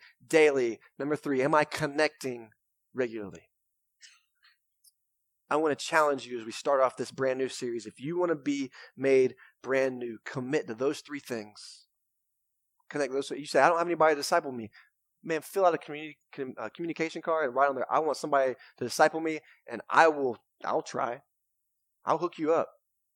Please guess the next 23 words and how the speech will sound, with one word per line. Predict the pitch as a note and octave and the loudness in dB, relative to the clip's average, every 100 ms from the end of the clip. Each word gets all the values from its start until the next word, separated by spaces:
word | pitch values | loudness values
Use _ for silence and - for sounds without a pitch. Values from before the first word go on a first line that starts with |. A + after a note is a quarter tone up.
| _ _ _ _ _ | _ _ _ _ _
Okay? | - E3+ E3+ _ _ _ _ _ _ _ _ _ - | -6 -6 -8 _ _ _ _ _ _ _ _ _ -8
We'll, | D3+ | -6
we'll | C3+ D#3+ | -2 -2
connect | - D#3+ E3 - - | -2 -2 -2 -2 -6
you | D3 | -8
with | B2+ | -6
somebody. | - F3 B2+ A#2 | -2 0 2 2
If | A#2+ | 0
it's | B2 | 0
not | D#3 | 0
me, | D3+ | 0
like, | A#2+ G2+ | -2 -4
"I | |
don't | F#3 | -4
wanna | D3 | -2
be | A#2+ | -2
like | A#2+ A#2+ | -2 -2
you," | D#3 | -2
<laughs> | |
right? | D3 G3 F3 - - | 2 4 4 0 -2
We'll | F3+ | 0
find | F#3 G3 F3+ | 4 6 6
somebody. | F#3+ D3 A#2 B2 | 4 2 0 -2